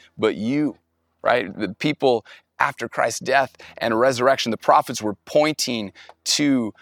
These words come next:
the work that the Messiah would do, pointing to the people that would,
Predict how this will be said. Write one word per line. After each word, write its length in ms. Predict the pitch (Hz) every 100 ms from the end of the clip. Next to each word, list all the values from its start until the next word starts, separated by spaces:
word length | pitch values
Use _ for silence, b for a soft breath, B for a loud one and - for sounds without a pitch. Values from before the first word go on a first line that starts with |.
| b
the 140 | - 101
work 440 | 117 135 131 -
that 160 | 107 -
the 80 |
Messiah 760 | 110 107 - - 123 120 117 98 b b
would 240 | - 110 104
do, 220 | 120 120
pointing 640 | - 135 139 - 120 104 - B B B -
to 100 | 110
the 60 |
people 300 | - 135 117
that 120 | 104
would, 480 | 87 120 135 127 107